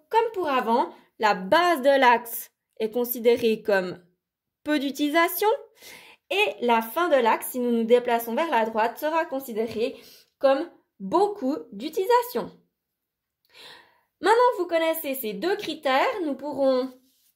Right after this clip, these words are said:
comprendre pourquoi les différentes prairies ont une différente intensité d'exploitation. Donc, si aucun engrais est apporté, il y a peu d'utilisation,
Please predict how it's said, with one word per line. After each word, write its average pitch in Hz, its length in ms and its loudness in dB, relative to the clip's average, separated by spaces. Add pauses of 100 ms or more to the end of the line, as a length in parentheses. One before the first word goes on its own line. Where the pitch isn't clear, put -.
(680)
comprendre 359 800 0 (240)
pourquoi 311 800 0
les 233 120 -4
différentes 294 540 -6
prairies 247 520 -10
ont 247 280 -8
une 214 160 -10
différente 254 580 -4 (100)
intensité 277 520 -6
d'exploitation. 214 760 -6 (460)
Donc, 233 460 0
si - 480 -2 (240)
aucun 392 500 0
engrais 269 380 0
est - 100 -4
apporté, 247 440 -4
il 196 100 -6
y 180 60 2
a 170 60 2
peu 254 200 -6
d'utilisation, 240 760 -6